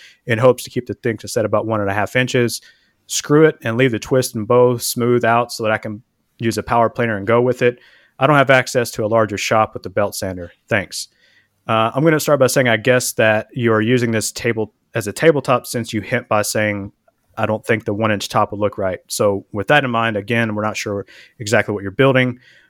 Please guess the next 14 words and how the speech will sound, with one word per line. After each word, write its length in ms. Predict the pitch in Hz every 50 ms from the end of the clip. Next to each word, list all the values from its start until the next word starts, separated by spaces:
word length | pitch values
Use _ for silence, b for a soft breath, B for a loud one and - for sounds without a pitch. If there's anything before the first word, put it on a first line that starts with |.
| b b b _ -
I 80 | 117
would 220 | 127 120 113 107 - -
absolutely 760 | 123 131 135 - - 139 - 120 113 113 104 101 95 - _ _ -
not 680 | 107 104 104 110 113 120 117 113 101 - - - - - _ _ -
want 160 | 113 110 107
to 40 | 104
flatten 360 | - - 120 110 110 104 104
the 80 | 101
top 300 | 92 - - 110 104 - -
but 80 | 104
leave 160 | 104 107 104 95
the 80 | 101
bottom 420 | 92 110 104 101 95 95 92 90 92
warped. 420 | 98 98 92 85 - _ -